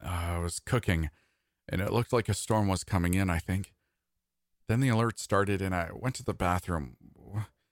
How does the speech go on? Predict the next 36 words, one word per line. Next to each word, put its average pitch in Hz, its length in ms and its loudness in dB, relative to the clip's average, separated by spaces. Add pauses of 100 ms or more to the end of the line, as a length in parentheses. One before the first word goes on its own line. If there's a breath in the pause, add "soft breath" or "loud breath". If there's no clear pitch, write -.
(400)
what - 160 -8
the 92 80 4
hell, 107 160 6
man? 98 320 2
Wait, 127 280 0
did 98 180 -2
you 160 100 4
send 151 280 0
the 143 80 4
alert 135 260 2
or 151 60 0
something? 127 520 -2 (560)
Are 101 60 4
you 143 120 4
the 196 100 2
people 180 260 2
behind 131 340 0
all 196 140 4
this? 220 320 -2 (1120)
Alan, 82 380 0 (440)
I'm 87 100 2
going 95 180 4
to 92 60 2
be 90 140 2
frank 95 340 0
with 98 160 -4
you, 101 260 2 (220)
so 82 220 0
as 80 200 2
to 80 180 0
hopefully 98 420 0
answer 87 260 0
any 82 140 -2
questions 92 500 0
you 87 100 2
have. 82 320 2